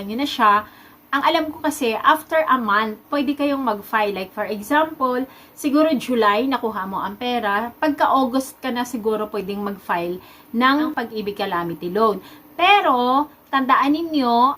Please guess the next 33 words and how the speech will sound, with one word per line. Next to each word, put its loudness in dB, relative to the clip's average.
kung 6
twenty 0
years 2
man 0
ang -2
pinail 0
ninyo -4
kay -4
Pag-ibig -6
Fund, -8
yung 2
twenty 4
years 2
lang -4
yung -10
ibibigay -6
ni -6
Pag-ibig -8
Fund. -2
So, 0
kung 4
halimbawa, 4
ah, 2
naka -4
twenty-two 0
years 2
naman -4
kayo 0
kay -4
Pag-ibig -8
Fund, -6
twenty 2
years 4